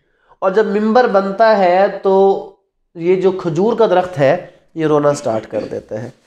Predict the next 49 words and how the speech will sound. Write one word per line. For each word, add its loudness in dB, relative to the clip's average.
और -2
फिर 0
आप 2
सल्लल्लाहु 2
अलैहि 2
वसल्लम 0
जाकर 0
जब 0
इस -10
खजूर 2
के 2
दरख्त 0
को 0
गले 4
लगाते 2
हैं, 2
तो 0
फिर -2
जाके 2
ये 2
क्या 2
होता 2
है? 0
ये 0
खामोश 0
होता 0
है। 0
ये -6
सारा 2
अक्सर -2
पूछ -4
लिया 0
था 2
कि 0
डेट 0
ट्री 0
का 0
जो 0
इशू 2
है 0
या 2
जो 2
वाक़या 2
है, 4
वो 0
कब 0
हुआ 4
था? -2
वो 2